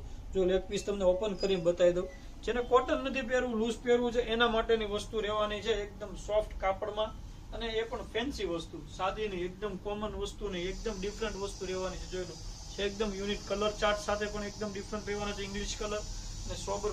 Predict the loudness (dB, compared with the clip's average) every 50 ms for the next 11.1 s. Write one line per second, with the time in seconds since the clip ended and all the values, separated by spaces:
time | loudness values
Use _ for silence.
0 | -2 0 2 2 2 2 0 -4 -4 -6 -4 -4 -4 -4 -2 -2 -4 -2 -2 -4
1 | -4 -4 -4 -2 -2 -2 -2 -2 -2 0 2 2 2 2 0 -2 -2 -4 -4 -4
2 | -4 -4 -6 -6 -6 -6 -6 -4 0 2 4 4 4 2 2 0 0 0 0 0
3 | 2 0 2 4 4 2 2 2 -4 -4 -4 -4 -6 -4 -4 -4 -2 0 0 0
4 | 0 -2 -4 -2 -2 -2 -2 -2 -2 -2 -4 -4 -4 -8 -10 -10 -10 -6 -6 -6
5 | -4 -4 -4 -6 -6 -6 -6 -6 -6 -4 -4 -4 -6 -4 -6 -4 -4 -6 -6 -4
6 | 0 2 2 2 2 2 2 2 2 0 -2 -4 -4 -4 -6 -6 -6 -10 -12 -12
7 | -10 -4 -4 -4 0 2 0 0 0 -4 -4 -4 -2 0 0 0 0 -2 0 2
8 | 2 2 2 2 0 0 -2 0 0 0 2 2 4 4 6 4 4 4 2 0
9 | 2 2 2 2 2 4 6 6 6 8 6 6 6 6 4 2 2 2 2 2
10 | 2 2 0 0 0 -2 -2 -2 -2 0 0 2 2 4 4 4 2 2 0 0
11 | 0